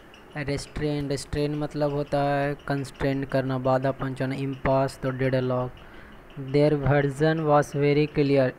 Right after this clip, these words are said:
If Indians were to play a meaningful role in the community of nation, they must be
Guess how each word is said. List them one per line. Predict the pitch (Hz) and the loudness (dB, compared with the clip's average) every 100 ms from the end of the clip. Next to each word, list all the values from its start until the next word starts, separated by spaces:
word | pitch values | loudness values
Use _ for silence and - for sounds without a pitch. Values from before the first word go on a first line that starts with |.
| 151 | -2
If | 147 | -2
Indians | 143 - 147 143 151 156 - | -2 -4 -2 2 2 0 -2
were | 151 147 143 - 147 | 2 2 0 -4 -6
to | 139 - | -2 0
play | 147 151 | 0 0
a | 147 | -2
meaningful | 143 143 143 147 160 156 151 | 0 0 0 -2 0 0 2
role | 143 143 151 | 2 0 -2
in | 143 | -2
the | 143 139 143 | 0 0 -2
community | 143 139 143 139 147 147 139 | -2 -2 -2 -2 -2 0 0
of | - | 0
nation, | 143 135 - 131 135 - - - - - | -2 -2 -2 -4 -6 -16 -20 -20 -20 -12
they | 147 151 160 | 2 4 6
must | 156 147 - 151 | 2 0 0 2
be | 156 | 0